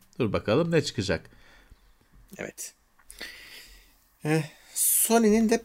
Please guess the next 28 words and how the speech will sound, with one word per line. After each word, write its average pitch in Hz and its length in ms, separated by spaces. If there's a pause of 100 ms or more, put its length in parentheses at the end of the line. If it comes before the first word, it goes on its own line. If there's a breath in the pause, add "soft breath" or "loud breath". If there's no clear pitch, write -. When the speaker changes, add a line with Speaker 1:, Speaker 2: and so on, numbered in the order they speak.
Speaker 2:
PlayStation 196 800 (100)
abonelik 147 540
planları 139 580
olduğu 110 440
söylenen 123 480
bir 131 80
şeyler 120 380
sızmış. - 840 (120)
Eh, 113 260 (1120 loud breath)
şöyle 101 480
gösterelim. 98 880 (1300 soft breath)
Biliyorsunuz 127 540
onlar 135 300
da 135 60
şimdi 131 380
birazcık, - 520
eh, 117 240 (840 loud breath)
şu 117 220
Game 139 240
Pass'in 143 360
bir 147 40
şekilde, 135 640 (200)
eh, 117 420
bir - 200
benzerini 123 460
yapmak 113 340
istiyorlar 135 400
ama 185 280